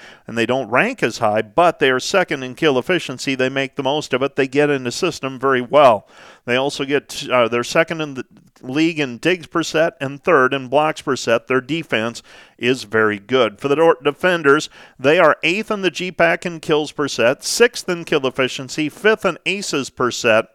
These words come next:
and they also get, they are number one in the, uh, conference in blocks per outing. Allie Timmermans is fifth in the G pac in kill efficiency. Ellie Voss is tenth in kill efficiency and third in blocks per set.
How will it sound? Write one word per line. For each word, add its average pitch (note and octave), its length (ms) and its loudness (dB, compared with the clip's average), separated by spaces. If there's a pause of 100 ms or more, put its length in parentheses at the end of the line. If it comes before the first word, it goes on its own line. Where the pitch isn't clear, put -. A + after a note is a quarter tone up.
(500)
and B2 160 -4
they B2 100 -2
also C#3 320 -2
get, B2+ 260 -2 (280)
they A2+ 240 -2
are A2 160 2
number A#2+ 280 -4
one C3 460 0 (100)
in C#3+ 220 -6
the, A#2+ 220 -4
uh, D#2+ 100 -8 (140)
conference D#3 680 -4 (140)
in C3+ 200 -6
blocks A#2+ 500 0 (160)
per A#2 260 2
outing. C3 400 6 (320)
Allie C3 300 -4
Timmermans D#3+ 520 -6
is B2+ 120 -6
fifth - 300 -4
in D#3+ 80 -10
the D3+ 80 -4
G E3+ 180 -6
pac E3 300 2
in D#3 140 -12
kill F3 200 -4
efficiency. F3 600 -4
Ellie C3 200 2
Voss C3+ 340 2
is G#2+ 160 -10
tenth G#3 440 -4
in C#3+ 100 -6
kill D#3+ 220 -2
efficiency D#3+ 560 -4
and A2+ 140 -10
third F3+ 260 0
in D3 100 -6
blocks C#3+ 320 2
per B2 160 -10
set. D#3+ 360 0